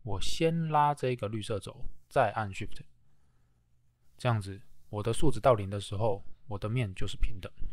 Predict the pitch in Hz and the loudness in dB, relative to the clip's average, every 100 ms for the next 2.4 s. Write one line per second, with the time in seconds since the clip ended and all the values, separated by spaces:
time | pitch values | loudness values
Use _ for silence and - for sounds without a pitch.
0 | - - - 98 110 - - 113 117 92 | -6 -14 -12 -6 -4 -6 -8 -4 -2 -2
1 | 101 117 113 - 143 104 101 - 117 110 | -2 -2 -4 -4 -2 -2 -6 -4 -4 -4
2 | 101 107 104 107 | -4 -2 -2 -4